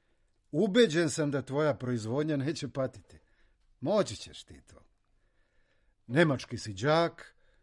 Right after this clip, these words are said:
s njima si oduvek imao čvrste poslovne veze,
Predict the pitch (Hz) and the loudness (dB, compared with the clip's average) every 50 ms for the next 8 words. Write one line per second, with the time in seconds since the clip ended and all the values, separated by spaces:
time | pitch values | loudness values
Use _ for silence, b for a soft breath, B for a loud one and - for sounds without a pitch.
0 | _ _ _ _ - - - - 135 127 131 143 139 131 123 113 104 101 - - | _ _ _ _ -20 -18 -12 -8 -4 -2 -2 0 -2 -2 -2 -4 -6 -10 -10 -8
1 | 127 131 139 131 127 123 123 113 - 131 131 135 120 117 - 120 143 135 - - | -6 -6 -4 -2 -2 -2 -2 -4 -4 -4 -4 -4 -4 -6 -6 -6 -6 -6 -6 -8
2 | 156 - 143 135 127 - 131 113 104 107 107 98 110 139 160 156 147 151 | -8 -6 -6 -8 -6 -6 -6 -6 -6 -6 -8 -4 -2 -2 -2 -2 -2 -4